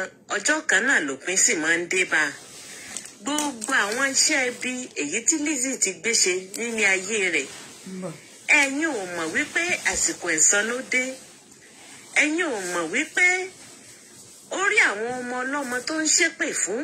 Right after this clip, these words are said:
Speaker 1: ẹlẹ́dàá àwọn ọmọ ọlọ́mọ, èyí tó ti fi gúnṣẹ́, èyí tó ti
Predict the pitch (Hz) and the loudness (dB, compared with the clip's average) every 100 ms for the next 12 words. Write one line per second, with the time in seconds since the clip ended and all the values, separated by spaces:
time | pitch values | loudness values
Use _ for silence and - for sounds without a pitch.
0 | 359 - 220 294 254 214 254 165 160 180 | -6 -6 0 0 2 2 2 2 -4 -4
1 | 180 180 208 202 180 175 - - - - | -4 -4 -4 -4 -4 -6 -10 -20 -20 -20
2 | - - 185 226 277 285 - 233 247 220 | -10 -4 -2 0 0 -2 -2 0 -2 -2
3 | 277 277 247 240 220 - - 226 269 269 | -2 2 4 2 0 -4 -2 -2 -2 0
4 | - | 2